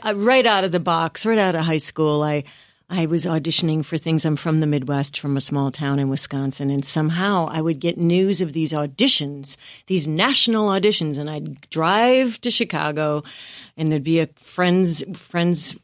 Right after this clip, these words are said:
would come along with me, and we'd just give it a shot. And the first one was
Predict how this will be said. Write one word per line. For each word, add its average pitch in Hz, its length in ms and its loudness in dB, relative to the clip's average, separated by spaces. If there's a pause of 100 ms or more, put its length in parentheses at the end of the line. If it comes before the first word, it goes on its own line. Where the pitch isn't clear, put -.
would 170 200 -2
come 170 160 0
along 170 320 2
with 156 180 -2
me, 156 160 2
and 151 140 2
we'd 156 140 0
just 143 260 0 (440)
give 190 200 2
it 185 80 2
a 165 60 0
shot. - 680 -4
And 175 160 0
the - 40 -6
first 185 420 -2
one 151 340 0
was 147 460 0